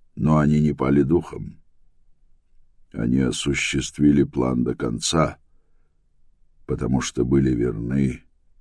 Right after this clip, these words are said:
высшему плану". "А могло их быть меньше?" — осторожно спросил студент. Первый оратор медленно покачал головой.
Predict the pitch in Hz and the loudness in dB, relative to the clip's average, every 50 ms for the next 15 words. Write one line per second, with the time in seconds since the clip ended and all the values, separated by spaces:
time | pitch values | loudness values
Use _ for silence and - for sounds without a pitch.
0 | _ _ _ - 57 58 58 58 71 82 - - - - 58 57 55 53 - - | _ _ _ -8 -6 -4 -2 0 2 2 2 2 0 0 -2 -4 -6 -6 -6 -6
1 | 62 50 50 50 - - - _ _ _ _ _ _ _ _ _ _ _ _ - | -8 -6 -6 -8 -10 -12 -16 _ _ _ _ _ _ _ _ _ _ _ _ -20
2 | - _ _ _ _ _ _ _ _ _ _ _ - _ _ - _ _ _ _ | -20 _ _ _ _ _ _ _ _ _ _ _ -20 _ _ -20 _ _ _ _
3 | _ _ _ _ - 82 82 87 87 80 87 95 123 143 151 147 135 135 131 127 | _ _ _ _ -2 -2 0 0 0 -2 -2 0 2 2 2 2 0 0 -2 -2
4 | 123 - - 117 117 92 71 64 - - - - 67 64 - _ _ _ _ _ | -2 -2 -2 0 0 0 0 0 -2 -4 -4 -4 -6 -10 -14 _ _ _ _ _
5 | _ _ _ _ _ _ _ _ _ _ _ _ - 65 - - - - 67 67 | _ _ _ _ _ _ _ _ _ _ _ _ -8 -6 -6 -4 -2 -2 0 0
6 | 64 58 57 65 60 - - - 62 60 - - 60 58 - - - - 58 52 | 0 -2 -2 -4 -6 -6 -6 -4 -6 -6 -4 -4 -4 -4 -4 -6 -8 -8 -6 -4
7 | 58 62 53 - - - - - - - - - - - - - - - - - | -4 -4 -4 -6 -10 -14 -18 -20 -20 -18 -18 -18 -18 -18 -20 -20 -20 -20 -20 -20
8 | - _ _ _ _ _ _ _ - - _ _ - 71 73 71 73 76 76 76 | -20 _ _ _ _ _ _ _ -20 -20 _ _ -2 0 2 4 4 4 4 4
9 | 78 78 80 82 82 80 85 80 82 82 82 82 80 78 82 80 80 82 80 78 | 4 4 4 4 2 2 2 2 4 4 4 4 4 4 4 4 4 4 4 2
10 | 82 76 80 78 76 - 80 76 71 71 76 76 78 78 78 71 - - - _ | 0 0 0 -2 -2 0 -2 -2 0 0 0 2 2 2 0 0 -2 -6 -10 _